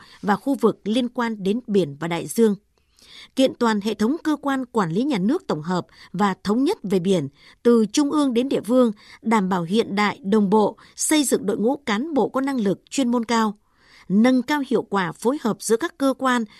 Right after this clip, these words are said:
giữa trung ương với địa phương về công tác biển đảo. Kiện toàn cơ quan điều phối liên ngành,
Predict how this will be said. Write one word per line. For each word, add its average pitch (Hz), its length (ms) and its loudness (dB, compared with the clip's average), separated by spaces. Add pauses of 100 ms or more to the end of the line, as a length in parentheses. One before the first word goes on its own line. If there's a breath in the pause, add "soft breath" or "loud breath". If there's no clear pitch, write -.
(120 loud breath)
giữa 277 340 0
trung 294 160 2
ương 277 160 0
với 269 120 -2
địa 226 160 0
phương 254 340 0
về 190 280 -2
công 262 240 -4
tác - 220 -6
biển 185 160 0
đảo. 156 320 0 (480 loud breath)
Kiện 220 260 4
toàn 208 300 0
cơ 302 160 -2
quan 277 320 0
điều 214 200 4
phối 226 240 -2
liên 277 180 -2
ngành, 190 240 -2